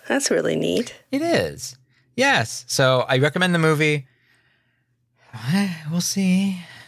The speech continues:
Speaker 2: if anybody else likes it.
Speaker 1: Yeah.
Speaker 2: But yes. Okay. I guess that catches everybody up. We've been gabbing for about an hour.
Speaker 1: Really?
Speaker 2: Yeah, an hour and one minute at this point.
Speaker 1: Oh,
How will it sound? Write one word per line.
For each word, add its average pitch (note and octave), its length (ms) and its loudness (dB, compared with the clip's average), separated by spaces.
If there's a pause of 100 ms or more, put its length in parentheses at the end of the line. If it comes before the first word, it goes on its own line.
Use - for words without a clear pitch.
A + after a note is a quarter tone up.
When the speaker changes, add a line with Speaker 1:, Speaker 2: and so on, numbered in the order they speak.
(500)
Speaker 2:
if - 80 -20
anybody D3+ 280 2
else D3+ 220 0
likes E3 260 -4
it. - 200 -12 (800)
Speaker 1:
Yeah. - 180 2
Speaker 2:
But - 140 -12 (160)
yes. - 480 -2 (220)
Okay. C#3+ 600 0 (280)
I A2 80 0
guess C#3+ 320 0
that G3 220 -2
catches E3 340 0
everybody D3+ 340 2
up. F#3+ 100 -2
We've D3 100 0
been A#2+ 240 2 (420)
gabbing A#2+ 420 0
for A2 180 2
about G#2 280 2
an F#2+ 120 -6 (100)
hour. A2 460 0 (1600)
Speaker 1:
Really? F#3 520 2 (160)
Speaker 2:
Yeah, D#3+ 400 2 (100)
an C3+ 80 -2
hour C3+ 360 2
and C#3 220 2
one C#3 260 2
minute B2 420 -2 (100)
at F#2+ 140 -6
this F#2+ 180 0
point. G2 400 0
Speaker 1:
Oh, - 100 -6